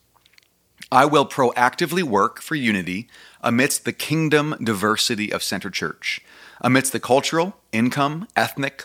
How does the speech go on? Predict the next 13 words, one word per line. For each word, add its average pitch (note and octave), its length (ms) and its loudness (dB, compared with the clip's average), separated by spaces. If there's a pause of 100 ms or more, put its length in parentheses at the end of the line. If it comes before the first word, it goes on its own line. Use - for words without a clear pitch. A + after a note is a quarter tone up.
political, C#3 600 -2
age, B2+ 420 0
and G2 160 -2
other B2 180 2
differences C3 540 -2
of F#2+ 180 -4
this A#2+ 160 -4
church - 240 -2
family, F2 440 -2 (360)
I A#2+ 140 4
will C3+ 120 2
cultivate C3+ 800 0
unity G2 480 -4